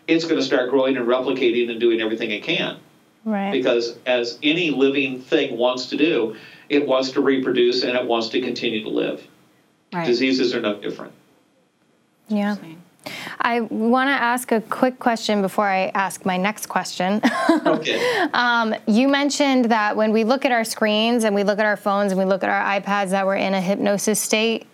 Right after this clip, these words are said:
Speaker 2: when,
Speaker 1: Yeah.
Speaker 2: when we're doing that. So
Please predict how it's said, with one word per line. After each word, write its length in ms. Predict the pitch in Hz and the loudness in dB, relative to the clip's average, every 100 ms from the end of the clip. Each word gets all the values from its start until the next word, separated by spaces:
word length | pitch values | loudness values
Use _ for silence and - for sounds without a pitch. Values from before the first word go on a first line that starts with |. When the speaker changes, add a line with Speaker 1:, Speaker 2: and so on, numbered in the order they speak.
| _ | _
Speaker 2:
when, 340 | 214 214 208 208 | -2 0 2 0
Speaker 1:
Yeah. 160 | 202 - - - | 0 -4 -12 -4
Speaker 2:
when 280 | 202 208 | 0 0
we're 160 | 202 202 | 2 0
doing 420 | 185 208 226 254 | 0 2 2 4
that. 340 | 269 294 320 - - - - - - | 4 2 0 -6 -20 -20 -20 -20 -12
So 560 | - 240 220 220 208 | 0 0 2 2 0